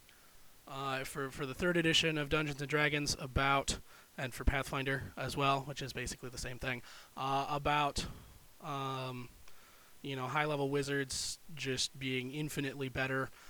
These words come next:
than high-level fighters, and for that matter, uh, high-level clerics and druids also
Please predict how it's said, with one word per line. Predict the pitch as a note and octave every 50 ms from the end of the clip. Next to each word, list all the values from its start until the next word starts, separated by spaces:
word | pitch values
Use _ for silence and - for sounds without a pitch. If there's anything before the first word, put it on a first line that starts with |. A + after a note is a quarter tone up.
| - - - C3
than | B2 B2+ B2+ B2+ B2 A#2+
high-level | A#2+ C3 C3 C3 C3 B2+ B2+ B2
fighters, | - C3+ C3 B2+ C3 C3 C3 B2 A2+
and | C3 A#2+ A#2
for | - C3+
that | B2+ B2 A2+ A#2+
matter, | B2 B2 B2 B2 B2 A#2+ A#2 - - - -
uh, | C3 B2 A#2 A#2
high-level | A#2+ B2+ B2 B2 A#2+ A#2+ A#2+
clerics | - - C3+ B2 A#2+ A#2 - -
and | B2 A2
druids | - C3 B2 A#2+ B2 A#2 -
also | B2 A#2 A#2 - - A#2+ A#2+ A#2+ A#2+